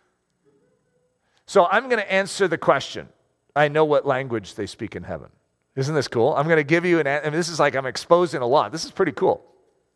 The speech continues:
In the kingdom of heaven, the language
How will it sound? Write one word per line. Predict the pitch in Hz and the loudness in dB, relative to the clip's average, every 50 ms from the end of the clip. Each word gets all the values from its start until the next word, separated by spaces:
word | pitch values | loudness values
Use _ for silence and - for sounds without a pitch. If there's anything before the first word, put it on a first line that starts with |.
| _ _ _ _ _ _ _ _ _ - - _ _ _ _ _ _ _ _ - | _ _ _ _ _ _ _ _ _ -20 -20 _ _ _ _ _ _ _ _ -14
In | - 143 | -10 -10
the | 151 | -8
kingdom | - - 170 180 190 202 208 | -4 -2 -2 -2 0 0 0
of | 214 160 | 0 2
heaven, | 143 131 110 92 110 131 139 - _ _ _ _ _ _ _ _ _ _ _ _ _ _ _ _ _ _ _ _ _ _ _ _ _ _ _ _ _ _ _ _ _ _ _ - | 2 2 2 0 -4 -12 -14 -20 _ _ _ _ _ _ _ _ _ _ _ _ _ _ _ _ _ _ _ _ _ _ _ _ _ _ _ _ _ _ _ _ _ _ _ -8
the | 131 135 135 | -4 -2 0
language | 120 120 120 131 139 170 196 202 175 196 202 160 - - | 2 2 2 2 2 2 -2 -4 -4 -4 -4 -4 -6 -4